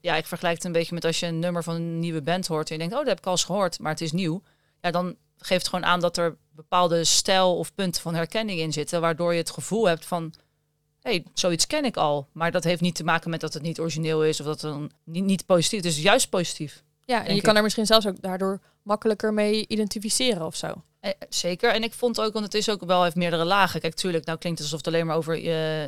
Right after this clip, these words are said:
Speaker 1: hè, over hele serieuze zaken gaat. Is ook zo. Alleen het heeft ook wel heel veel spanning.
Speaker 2: Ja.
Speaker 1: Wa-, waardoor je echt, eh, nou ja, je, ja, je zit wel, eh, op het randje van je stoel op sommige. Je wil echt graag weten, eh,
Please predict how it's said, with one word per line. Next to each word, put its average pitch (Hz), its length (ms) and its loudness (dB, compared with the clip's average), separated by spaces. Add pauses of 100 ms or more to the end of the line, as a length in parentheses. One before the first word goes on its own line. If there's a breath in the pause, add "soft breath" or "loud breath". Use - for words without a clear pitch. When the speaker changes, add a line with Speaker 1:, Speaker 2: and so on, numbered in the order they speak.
Speaker 1:
hè, 190 300 -4
over 160 220 2
hele 170 280 0
serieuze 165 480 0
zaken 190 260 2
gaat. 160 140 -4
Is 247 160 -2
ook 226 120 -2
zo. 160 300 -2 (360 soft breath)
Alleen 185 200 2
het 180 100 -2
heeft 175 200 2
ook 214 100 2
wel 190 120 4
heel 226 280 6
veel 190 140 -4
spanning. 196 540 0 (640)
Speaker 2:
Ja. 233 120 -4 (140)
Speaker 1:
Wa-, 185 220 0
waardoor 185 360 4
je 180 80 6
echt, - 300 2
eh, 165 100 0
nou 160 180 0
ja, 156 60 2
je, 147 200 -2
ja, 160 120 -2
je 131 140 -8
zit 139 220 -6
wel, 160 280 0
eh, 175 220 2
op 175 80 -2
het 170 100 -4
randje 185 320 2
van 196 140 0
je 196 80 0
stoel 277 240 0
op 190 120 2
sommige. 165 380 -2
Je 165 80 0
wil 156 180 2
echt 147 140 -4
graag 165 280 0
weten, 180 580 -2 (720 soft breath)
eh, 180 120 2